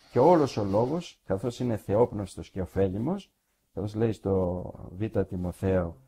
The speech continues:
ο λόγος του Θεού, για να μας εκπαιδεύει, για να μας διδάσκει,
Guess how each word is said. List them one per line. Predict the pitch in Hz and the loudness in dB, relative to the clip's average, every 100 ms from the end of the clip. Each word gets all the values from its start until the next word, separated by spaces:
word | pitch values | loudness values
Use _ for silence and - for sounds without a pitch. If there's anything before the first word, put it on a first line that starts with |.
| _ _ _ _ | _ _ _ _
ο | 90 87 | -6 -2
λόγος | 98 92 | 0 0
του | - - | -4 -8
Θεού, | 127 165 226 262 _ _ | -2 -2 -2 -8 _ _
για | - 120 117 | -4 0 2
να | 104 | 0
μας | 98 95 | -2 -6
εκπαιδεύει, | - 90 80 113 151 170 | -6 -8 -2 -2 -2 -4
για | 160 107 | -4 -6
να | 92 | -6
μας | 92 | -8
διδάσκει, | 87 82 98 135 131 160 160 | -10 -4 0 0 -2 -10 -12